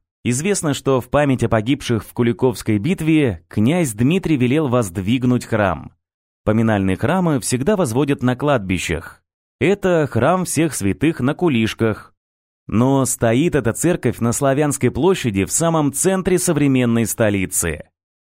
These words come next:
По мнению ученых, не согласных с официальной версией, Куликовская битва была действительно крупнейшим сражением, связанным с созданием единого русского государства.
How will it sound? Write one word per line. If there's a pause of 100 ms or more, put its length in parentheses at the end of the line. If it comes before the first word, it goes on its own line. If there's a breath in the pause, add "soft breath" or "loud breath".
По
мнению
ученых,
не
согласных
с
официальной
версией,
Куликовская
битва
была
действительно
крупнейшим
сражением,
связанным
с
созданием
единого
русского
государства.